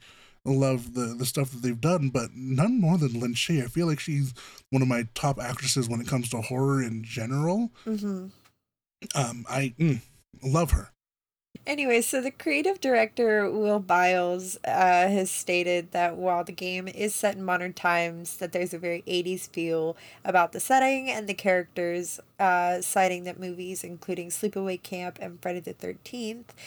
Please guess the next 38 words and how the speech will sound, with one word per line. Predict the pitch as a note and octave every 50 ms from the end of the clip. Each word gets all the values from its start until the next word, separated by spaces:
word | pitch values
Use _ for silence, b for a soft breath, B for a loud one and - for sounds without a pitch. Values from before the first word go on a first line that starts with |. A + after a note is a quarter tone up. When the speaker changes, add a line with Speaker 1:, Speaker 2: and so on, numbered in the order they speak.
| B B B B
Speaker 2:
have | - G3+ F#3+ -
been | G3 G3 F#3+
major | F#3+ F#3 F#3 F3+ F#3 F3+
sources | - - F3+ F3 E3+ - F#3 F3 F3
of | E3+ F3+
inspiration. | F3+ F3 D#3+ - - E3+ E3+ E3+ E3+ F3 D#3+ - - E3 E3 E3 E3+ F#3 F#3+ G3 B B B B B B B B B B
So, | - - - G3 F#3+ F#3+ F#3 F#3 F3+
uh, | F3+ F3 F3 F3 E3+ E3+ E3+ E3+ E3+ D#3+ - - _ _ _ _ - _ _ _ _ -
again, | - A3 F#3 G#3+ G#3 G3+ G3+
it's | G3+ - G3 -
set | - - G3 F#3+ -
near | G3+ G3 F#3+ F#3+ G3
Hackett | F3+ G#3+ G3+ G3 - G3+ - _
Quarry, | - - - - G#3+ G#3 G3+ G3+ G3+ G3 G3+ G3+ G3+
which | F#3+ F#3+ F#3+ F#3+ - -
is | F#3 -
set | - - F#3+ - -
to | -
have | G3 G3 F#3+ F3+ F#3
a | F#3
more | F#3 F#3 F3+ F3+
retro | F3+ F#3 F#3 F#3+ - - F#3+ F3+
feel, | F3+ - - - - - - - - A3 A3+ A3+ G#3 F#3+ F3+ F3 F3 F3+ - -
and | F#3 F#3+ F#3 F#3+
the | F#3+
team | F#3+ - - A3 G#3 G3+ G3 F#3+ F#3+ F#3+
has | F#3 G3 F#3+ F3+ -
been | - F#3 F3+
influenced | F3 F3 F3 F3 - - - - F#3+ F#3 F3+ F3+ E3+ - - - - -
by | - F3 F3
films | - - - F3+ F3 E3+ E3+ E3+ E3+ F3 E3+ -
as | - F#3+ F#3 F3+ F#3+
well, | F#3 G3 F#3+ F#3 F3+ F3
such | - - F3 - -
as | F3 F3 -
The | - -
Hills | F3 E3+ E3+ E3+ E3 E3 -
Have | - E3 E3+ E3+